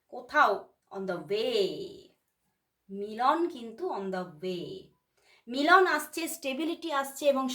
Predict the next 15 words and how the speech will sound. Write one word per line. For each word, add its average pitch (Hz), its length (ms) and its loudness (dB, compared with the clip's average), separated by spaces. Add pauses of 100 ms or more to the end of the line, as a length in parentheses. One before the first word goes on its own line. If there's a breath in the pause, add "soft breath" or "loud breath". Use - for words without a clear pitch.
সম্পর্কের 294 680 0
মধ্যে 285 260 -8 (300)
এতটা 330 480 0 (260)
একটা, 320 260 -6 (960 soft breath)
আহ, 247 420 6 (140)
কোথাও 285 420 2 (140)
একটা 285 180 -6 (160)
গ্রোথ 302 300 2 (160)
দেখবে 254 280 -4 (120)
তোমরা, 226 260 2 (340)
কোথাও 247 400 0 (140)
একটা, 254 240 0 (500 loud breath)
এতটা 262 260 -6
একটা 330 120 -2 (220)
মজবুত 247 460 2